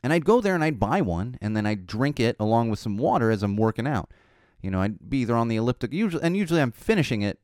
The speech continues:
while I'm on the elliptical or the bike. And the first few times I did it, I noticed, I was like, "My, my heart rate is way up, even though I'm doing a rigorous cardio workout.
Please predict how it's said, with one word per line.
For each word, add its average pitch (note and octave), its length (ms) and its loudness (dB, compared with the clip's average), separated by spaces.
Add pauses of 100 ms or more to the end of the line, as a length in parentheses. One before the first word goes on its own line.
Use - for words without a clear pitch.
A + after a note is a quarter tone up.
while A#2+ 280 2
I'm A#2+ 80 0
on A#2+ 120 2
the A2 80 0
elliptical G#2+ 400 -2
or F#2 60 2
the F2+ 80 0
bike. G2 340 -2 (920)
And A2+ 380 -4 (300)
the B2+ 60 -12
first B3+ 200 -2
few G3+ 100 -4
times D#3+ 220 -2
I A2+ 80 0
did C#4+ 240 -2
it, A2 140 0 (160)
I B2 80 -2
noticed, D3 400 2
I B2 60 -6
was A#2 100 -10
like, A#2 120 -18 (220)
"My, - 300 -16
my D4+ 160 -10
heart B3 340 -6
rate G#2+ 180 -8
is F#2+ 120 -12
way G3 460 -2
up, - 320 -4 (260)
even G#3 320 -2
though E3+ 340 2
I'm B2+ 220 -4 (100)
doing F3 240 0
a A#2 60 -2
rigorous C#3+ 480 2
cardio C3 480 0
workout. - 580 -4